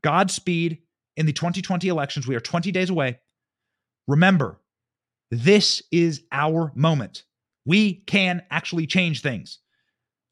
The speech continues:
We can do it. You've seen it. They knew that Donald Trump was not going to win. That's what they said. The day of the election, Chris Cillizza,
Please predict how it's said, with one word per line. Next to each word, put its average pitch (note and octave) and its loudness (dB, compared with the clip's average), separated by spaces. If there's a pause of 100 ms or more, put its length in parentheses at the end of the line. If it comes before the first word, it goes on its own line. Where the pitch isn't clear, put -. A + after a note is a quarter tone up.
(120)
We A3+ 6
can G#3 4
do G3 4
it. A#2+ -6
You've F#3 0
seen B3+ 2
it. - -8 (640)
They C#3+ -2
knew A3 4
that C#3 -2
Donald E3+ -2
Trump E3+ -2
was D3+ -2
not D#3+ 0
going E3+ 0
to E3 0
win. D#3+ -2 (840)
That's D3+ -2
what G3 2
they A#3+ 2
said. G3+ 0 (380)
The C#3+ 0
day F#3+ 8
of C4 4
the C4 2
election, B3 0 (460)
Chris B3+ 4
Cillizza, A3 0